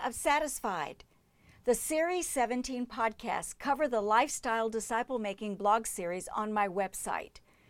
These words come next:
The same information and more can be found in my book, Leap into Lifestyle Disciple Making, available on melanie newton dot com, as well as most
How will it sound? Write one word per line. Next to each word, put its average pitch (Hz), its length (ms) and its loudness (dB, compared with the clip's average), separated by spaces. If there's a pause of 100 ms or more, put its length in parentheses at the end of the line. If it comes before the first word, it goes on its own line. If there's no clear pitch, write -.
(280)
The 226 100 0
same 311 400 0
information 226 800 -4
and 233 220 -2
more 240 440 4
can 220 220 -6
be 226 120 -6
found 233 460 -2
in 226 200 -4
my 226 160 0
book, 220 480 0 (320)
Leap 277 400 0
into 247 260 -2
Lifestyle 220 640 4
Disciple 214 480 -4
Making, 196 420 -6 (500)
available 240 720 4
on 220 400 4
melanie 247 440 4
newton 240 320 -2
dot 233 260 0
com, 190 460 -4 (360)
as 220 220 0
well 294 320 4
as 226 220 2
most 240 480 2